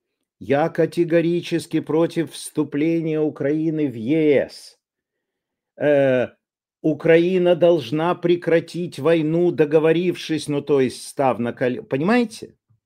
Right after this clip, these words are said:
И он это говорит каждый день. Вот вопрос у меня. Вот перед нами такой, ми-, меня не интересует, почему. Купили его или он просто такой, это сам. Ты знаешь,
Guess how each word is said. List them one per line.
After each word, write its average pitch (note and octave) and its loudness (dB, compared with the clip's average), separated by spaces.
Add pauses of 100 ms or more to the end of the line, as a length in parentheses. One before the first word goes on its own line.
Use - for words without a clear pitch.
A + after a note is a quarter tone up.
(760)
И F3 6
он F3 8
это B2+ -2
говорит C#3 -2
каждый C#3 -4
день. G2+ -8
Вот C3+ -2
вопрос D#3 -2
у F#2 -10
меня. E2+ -14 (1000)
Вот E3+ 0
перед C3+ -2
нами F3+ 0
такой, D3+ -2
ми-, G#3+ -2
меня G#3+ 0
не E3 -2
интересует, D#3 -6
почему. A2 -6 (360)
Купили E3+ 0
его A#2+ 0
или A2 -2
он C#3 0
просто C3 -2
такой, G#2 -6
это F#2 -12
сам. - -18 (380)
Ты A3+ 0
знаешь, D3 -4